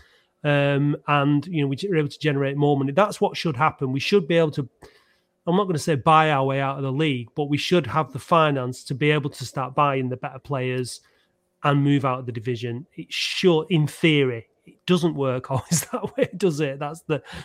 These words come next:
that's the problem. But the problem, I think, is that if after two, three, four years we've not moved out of this division, that's when it starts getting harder to get people to renew their season tickets and, to coin a phrase, keep the faith.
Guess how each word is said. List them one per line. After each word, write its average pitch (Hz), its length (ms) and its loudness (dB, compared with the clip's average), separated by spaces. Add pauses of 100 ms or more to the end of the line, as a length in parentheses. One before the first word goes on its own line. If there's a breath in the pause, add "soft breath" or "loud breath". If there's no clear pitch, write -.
that's 160 220 -2
the 156 120 0
problem. 123 480 0 (260 loud breath)
But 165 80 2
the 156 80 4
problem, 180 400 6
I 185 180 8
think, 139 300 -2
is 127 120 -2
that 143 180 -2
if 147 160 0 (180)
after 147 200 -6
two, 170 360 2
three, 151 320 0
four 156 380 0
years 143 320 0
we've 123 180 -6
not 147 340 4
moved 147 280 2
out 131 120 -4
of 131 60 -10
this 127 140 -8
division, 120 520 -4 (800)
that's - 280 -4
when 160 120 2
it 170 80 -2
starts 151 360 -2
getting 156 200 -4
harder 139 320 -2
to - 140 -12
get 151 160 -4
people 139 240 -8
to 131 80 -8
renew 135 240 0
their 127 140 -4
season 123 320 -6
tickets 165 480 0
and, 131 180 -2
to - 80 -12
coin 131 300 -4
a 127 40 -4
phrase, 131 360 -4
keep 160 240 -8
the 135 60 -12
faith. 139 460 -2